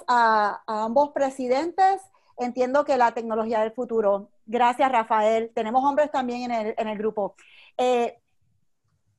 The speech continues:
saludos desde Orlando. Bueno, colegas, eh, muchísimas gracias. Sabemos que su tiempo es bien limitado. Eh, los puedo dejar en el webinar para que sigan con nosotros, pero si se tienen que retirar por reuniones, pues yo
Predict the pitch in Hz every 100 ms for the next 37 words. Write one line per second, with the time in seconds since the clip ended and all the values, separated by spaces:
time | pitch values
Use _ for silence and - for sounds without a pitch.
0 | _ _ _ - 240 254 285 285 277 240
1 | 233 233 190 175 _ _ - 302 311 302
2 | 277 294 262 247 262 247 254 269 294 330
3 | 339 302 302 330 320 285 240 262 285 302
4 | 320 254 269 262 294 262 254 262 - -
5 | - 196 202 240 240 254 302 311 269 208
6 | 208 233 254 _ _ - 220 220 226 240
7 | 240 240 254 294 269 262 277 247 233 226
8 | 226 254 269 269 226 220 214 240 226 254
9 | 277 262 254 359 370 285 277 - _ -
10 | 240 233 226 226 226 233 254 262 262 262
11 | 262 254 240 254 262 254 247 254 262 233
12 | 208 208